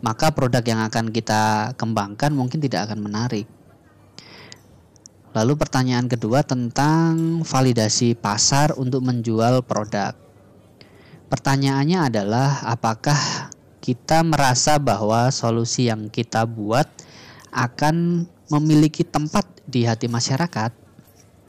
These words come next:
Lalu pertanyaan yang ketiga tentang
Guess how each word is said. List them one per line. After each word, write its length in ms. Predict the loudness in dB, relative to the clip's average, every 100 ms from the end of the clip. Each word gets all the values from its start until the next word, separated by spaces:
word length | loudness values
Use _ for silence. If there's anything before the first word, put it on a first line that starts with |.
| -20 -20 _ _ -20 -20 -20 -20 -20 -20 -18 -18 -6
Lalu 160 | -4 -2
pertanyaan 480 | -4 -4 -4 -4 -4
yang 180 | -4 -6
ketiga 640 | -6 -4 0 2 2 0 -6 -18 -20 -20 -8
tentang 560 | -6 -4 0 2 2